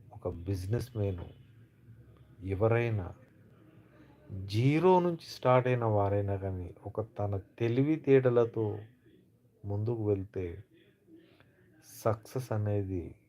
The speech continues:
మనకు ఖచ్చితంగా మన దగ్గరికి వస్తది. అలాగే తను అందులో పూలకు పండించిన,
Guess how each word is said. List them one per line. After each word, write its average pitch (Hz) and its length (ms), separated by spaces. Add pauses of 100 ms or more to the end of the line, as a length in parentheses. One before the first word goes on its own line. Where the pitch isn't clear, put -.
(880)
మనకు 90 420
ఖచ్చితంగా 107 600
మన 95 180
దగ్గరికి 87 400
వస్తది. 78 420 (1080)
అలాగే 98 460 (840)
తను 113 260 (1700)
అందులో 131 540
పూలకు 143 640
పండించిన, 120 540